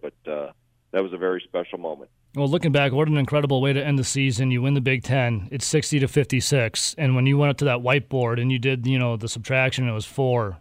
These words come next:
Speaker 2: and four more.
Speaker 1: Right.
Speaker 2: Like, that was, that's incredible. What a
Speaker 1: Yeah,
Speaker 2: poetic way to end
Speaker 1: yeah.
Speaker 2: the season.
Speaker 1: It's been, uh,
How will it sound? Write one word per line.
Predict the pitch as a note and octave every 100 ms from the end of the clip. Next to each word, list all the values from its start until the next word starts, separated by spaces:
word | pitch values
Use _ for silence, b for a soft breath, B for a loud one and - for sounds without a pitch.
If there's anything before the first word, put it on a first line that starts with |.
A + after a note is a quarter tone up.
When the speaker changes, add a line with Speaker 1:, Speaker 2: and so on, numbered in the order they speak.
| -
Speaker 2:
and | B2
four | - C#3+ B2+
more. | A#2+ B2+ A#2+ F#2+ -
Speaker 1:
Right. | A#2+
Speaker 2:
Like, | G#2 -
that | B2
was, | A2 G2 A2 A#2+
that's | C3+ A#2+
incredible. | A2 G#2 G2 F2 F2+ F2+ _ _ _ _ _
What | D3
a | D3
Speaker 1:
Yeah, | C3+
Speaker 2:
poetic | B2+ B2
way | B2 A#2
to |
end | A2
Speaker 1:
yeah. | A2+
Speaker 2:
the |
season. | - A#2 G#2 G2+ _ _ _ _ _ _ _ _ _ _ G#2+
Speaker 1:
It's | G#2
been, | - G#2+ G#2
uh, | G2+